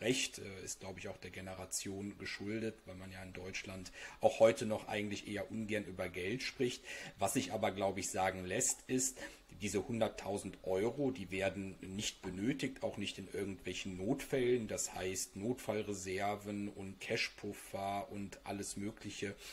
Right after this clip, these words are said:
ist in ausreichendem Maß vorhanden. Das heißt, wenn das Auto mal ersetzt werden muss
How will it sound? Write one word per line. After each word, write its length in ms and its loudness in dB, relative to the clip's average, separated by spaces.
ist 280 2
in 200 -4
ausreichendem 800 0
Maß 340 0
vorhanden. 760 2
Das 200 -4
heißt, 280 -6
wenn 120 -10
das 240 -8
Auto 280 0
mal 300 0
ersetzt 500 -4
werden 340 -4
muss 300 -4